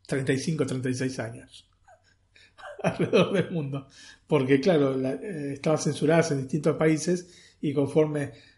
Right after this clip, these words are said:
se iban liberando, <laughs> la, la iban estrenando la película.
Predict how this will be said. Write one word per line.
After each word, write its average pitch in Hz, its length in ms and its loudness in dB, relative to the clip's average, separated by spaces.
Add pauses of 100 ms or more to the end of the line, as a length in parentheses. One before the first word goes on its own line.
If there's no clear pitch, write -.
(120)
se - 200 0
iban 151 320 6
liberando, 160 1000 6 (220)
<laughs> - 240 -20
la, 185 200 0
la 151 160 0
iban 147 220 4
estrenando 131 340 -2
la 127 140 -4
película. - 440 -14